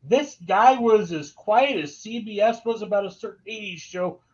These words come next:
where they had a cough up over a hundred grand. More on that on a future episode.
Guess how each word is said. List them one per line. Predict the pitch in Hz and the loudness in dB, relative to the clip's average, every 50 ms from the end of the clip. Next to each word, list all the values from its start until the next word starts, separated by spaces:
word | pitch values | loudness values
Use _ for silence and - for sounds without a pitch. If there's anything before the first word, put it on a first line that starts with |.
| _ _ _ _ | _ _ _ _
where | - 160 160 | -4 -2 -2
they | 156 151 160 160 160 160 | 0 0 0 0 0 0
had | 151 135 143 156 151 | 0 2 2 2 2
a | 143 | 0
cough | - - 147 143 139 - | 0 0 0 0 0 -2
up | 131 131 135 | -6 -6 -6
over | 135 123 120 | -6 -6 -6
a | 117 | -6
hundred | 117 120 117 113 104 | -8 -8 -8 -10 -12
grand. | 107 110 104 101 - _ _ _ _ _ _ - | -12 -14 -14 -14 -16 _ _ _ _ _ _ -10
More | 113 117 120 117 117 117 | -6 -2 0 2 4 4
on | 120 120 123 123 127 | 4 4 4 4 6
that | 208 269 294 285 | 6 6 6 4
on | 202 170 147 | 2 0 0
a | 139 - | -2 -4
future | - 131 123 120 - 123 113 107 | -6 -10 -16 -14 -12 -10 -8 -8
episode. | 107 107 107 110 110 - 110 107 110 110 | -8 -10 -12 -18 -18 -16 -14 -14 -14 -16